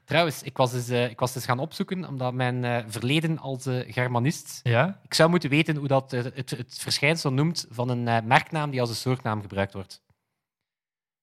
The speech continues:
Speaker 1: En dat is een antonomasie. Ik ga eerlijk zijn, ik wist, ik heb dat nooit geweten.
Speaker 2: Ah, maar dat is wel handig.
Speaker 1: Maar, eh, ja, je hebt zo de klassieke, hè.
Speaker 2: Ja,
Speaker 1: Een
Speaker 2: de
Speaker 1: Bic,
Speaker 2: Bic,
Speaker 1: een
Speaker 2: ja.
Speaker 1: Bic, een, een, een, een Biffy, een aspirine.
Speaker 2: Ah,
Speaker 1: Maar
Speaker 2: ja.
Speaker 1: hier kom
Speaker 2: Ja.
Speaker 1: ik een hilarische tegen. Of,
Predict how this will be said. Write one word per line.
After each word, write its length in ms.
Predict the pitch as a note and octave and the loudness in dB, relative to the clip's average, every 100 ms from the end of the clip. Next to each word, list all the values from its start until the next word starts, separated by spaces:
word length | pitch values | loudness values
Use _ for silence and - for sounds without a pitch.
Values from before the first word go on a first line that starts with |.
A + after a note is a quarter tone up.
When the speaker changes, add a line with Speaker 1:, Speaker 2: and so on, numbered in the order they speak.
| _ | _
Speaker 1:
En 120 | - G#2 | -8 -4
dat 100 | A2 | -4
is 80 | |
een 180 | G#2+ G#2 - | -4 -10 -6
antonomasie. 720 | C3 C#3+ B2+ A#2+ G#2 F#2+ C3 | -4 -2 -2 -2 -4 -4 -8
Ik 80 | - _ _ _ _ _ _ _ - | -10 _ _ _ _ _ _ _ -4
ga 100 | G#2 | -2
eerlijk 200 | G#2 - | -2 -2
zijn, 140 | F#2+ | -4
ik 60 | F2 | -4
wist, 180 | F2+ | -6
ik 80 | - | -6
heb 100 | F2+ | -6
dat 100 | F2+ | -4
nooit 180 | F2 F2+ | -6 -8
geweten. 320 | - F2+ - | -8 -8 -4
Speaker 2:
Ah, 60 | D#3+ | 0
maar 80 | F3 | 2
dat 100 | A#2 | 2
is 80 | |
wel 140 | A#2 C#3 | 0 -2
handig. 220 | D#3 F3+ | -2 0
Speaker 1:
Maar, 140 | A#2+ A2+ | -2 0
eh, 260 | B2+ B2 | 0 2
ja, 140 | B2 B2+ | 6 8
je 80 | B2 | 6
hebt 140 | A#2 | 0
zo 80 | A#2+ | -2
de 80 | B2+ | 0
klassieke, 420 | A2+ - A#2+ A#2 | 0 -2 -2 0
hè. 60 | C#3+ | 6
Speaker 2:
Ja, 120 | C3+ | 6
Speaker 1:
Een 60 | A2 | 6
Speaker 2:
de 60 | |
Speaker 1:
Bic, 120 | B2 | 4
Speaker 2:
Bic, 420 | C3 C3 - - _ - | 6 4 2 -14 _ -4
Speaker 1:
een 100 | A#2+ | 0
Speaker 2:
ja. 60 | |
Speaker 1:
Bic, 320 | A#2+ B2+ - - | 0 -2 -8 -10
een, 160 | A2 G#2 A#2 | -8 -6 -4
een, 100 | A#2 | -2
een, 220 | A#2 C3 | -4 -4
een 100 | A2+ | -6
Biffy, 400 | A#2+ - C#3+ C#3+ - | -6 -4 -6 -8 -6
een 120 | A#2 | -4
aspirine. 540 | A#2 - F3 C3 G#3 - _ | -4 -4 -2 -2 -2 -6 _
Speaker 2:
Ah, 120 | C#3+ | 4
Speaker 1:
Maar 100 | C#3 | 4
Speaker 2:
ja. 220 | C3 D3+ - | 4 -2 -4
Speaker 1:
hier 200 | D3+ F3 | -6 -2
kom 120 | F3+ | -2
Speaker 2:
Ja. 60 | D#3+ | -2
Speaker 1:
ik 80 | C3 | -4
een 120 | B2 | -4
hilarische 720 | A#2+ A#2+ C3 F3 G#3 - A2 | -2 6 6 6 2 -4 -8
tegen. 400 | - A2+ G#2+ G#2 _ - | -4 -4 -4 -10 _ 4
Of, 300 | G3+ - | 4 4